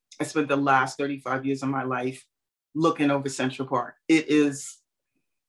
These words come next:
it is spectacular and breath-, breathtaking. And as African-American people, I think we need to change our mind shift about the cost and think about, you know what?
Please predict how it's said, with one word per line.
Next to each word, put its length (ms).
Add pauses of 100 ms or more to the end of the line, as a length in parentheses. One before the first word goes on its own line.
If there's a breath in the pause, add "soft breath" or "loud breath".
(360)
it 120
is 200
spectacular 680
and 140
breath-, 340 (100)
breathtaking. 680
And 120
as 200
African-American 1000
people, 680
I 100
think 260
we 100
need 180
to 80
change 380
our 100
mind 340
shift 400 (440)
about 280
the 80
cost 500
and 120
think 140
about, 360
you 140
know 180
what? 260